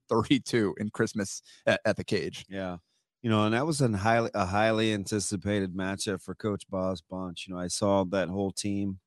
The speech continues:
Speaker 2: They were at the Southeast West Side game, and, and those guys were dialed in. You know, they were scouting Southwest,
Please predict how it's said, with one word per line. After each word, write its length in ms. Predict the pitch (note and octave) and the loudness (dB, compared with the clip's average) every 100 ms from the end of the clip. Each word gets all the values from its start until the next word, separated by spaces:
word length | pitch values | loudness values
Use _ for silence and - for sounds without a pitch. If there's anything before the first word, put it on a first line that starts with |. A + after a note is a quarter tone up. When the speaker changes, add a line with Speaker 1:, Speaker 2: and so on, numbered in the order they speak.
| _ _ - _ | _ _ -20 _
Speaker 2:
They 80 | F#2+ | 2
were 100 | F#2+ | 6
at 140 | F#2+ - | 6 4
the 60 | |
Southeast 960 | F2+ G#2+ F#2+ - G2+ G2 - - - - _ - | 0 2 2 0 -2 -2 -2 -2 -4 -8 _ -4
West 240 | F#2+ - | -2 0
Side 260 | G#2+ F2+ D#2+ | 0 0 -2
game, 360 | F2 F2 F#2+ | -4 -2 -2
and, 140 | F2+ F2 _ _ _ _ | -4 -6 _ _ _ _
and 100 | G2 | -6
those 120 | G#2 | -2
guys 280 | G2+ A#2 G#2+ | 4 6 6
were 140 | A2 A2 | 4 2
dialed 480 | G2 G2+ G#2+ G#2+ | 2 4 6 4
in. 220 | G2+ A2 F2+ | 0 -2 -6
You 80 | E2+ | -8
know, 140 | F2 | -8
they 100 | F#2 | -8
were 100 | F2 | -8
scouting 500 | - G2+ F#2+ F#2+ F#2 | -8 -4 -2 -2 -4
Southwest, 680 | - F#2+ F2+ - F#2 F#2 | -2 0 0 -4 -6 -6